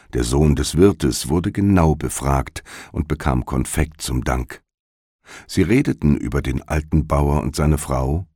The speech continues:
über die Karawane der dunklen Wanderer, über den kleinen Menes und sein schwarzes Kätzchen, über sein Gebet und den Himmel während seiner Andacht,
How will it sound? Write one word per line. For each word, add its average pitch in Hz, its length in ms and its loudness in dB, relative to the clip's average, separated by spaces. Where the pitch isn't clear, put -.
über 73 200 0
die 69 100 -2
Karawane 73 720 2
der 90 140 0
dunklen 73 460 2
Wanderer, 80 580 0
über 95 240 4
den 101 240 6
kleinen 101 480 4
Menes 101 520 2
und 95 220 -4
sein 95 180 -2
schwarzes - 540 -2
Kätzchen, 64 640 -4
über 69 180 -2
sein 73 180 2
Gebet - 580 0
und 80 180 -2
den 76 100 6
Himmel 65 480 2
während 69 300 0
seiner 76 340 0
Andacht, 67 680 -4